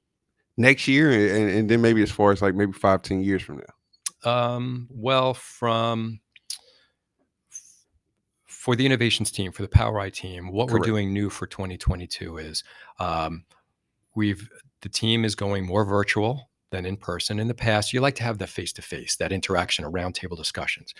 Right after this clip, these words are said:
Speaker 2: So because we, not everyone works here at,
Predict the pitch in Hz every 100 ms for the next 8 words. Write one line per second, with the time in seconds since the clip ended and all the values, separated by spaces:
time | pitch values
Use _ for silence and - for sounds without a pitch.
0 | - - - - - - 113 104 110 -
1 | 127 127 - 110 113 110 104 107 107 113
2 | 120 117 107 98 92 104 101 - - 110
3 | 101 87 - _ _ _ _ - 98 92